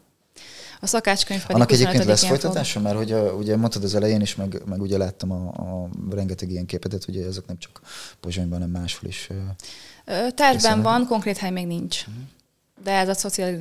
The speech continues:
Speaker 1: szocializmus felé, úgyhogy mindenképpen ilyen volt szocialista
Speaker 2: Mhm.
Speaker 1: országokat szeretnék majd meglátogatni.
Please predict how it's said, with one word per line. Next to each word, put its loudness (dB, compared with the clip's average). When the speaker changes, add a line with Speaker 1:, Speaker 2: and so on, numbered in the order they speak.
Speaker 1:
szocializmus -6
felé, -6
úgyhogy -8
mindenképpen -8
ilyen -8
volt -8
szocialista -8
Speaker 2:
Mhm. -4
Speaker 1:
országokat -8
szeretnék -8
majd -8
meglátogatni. -10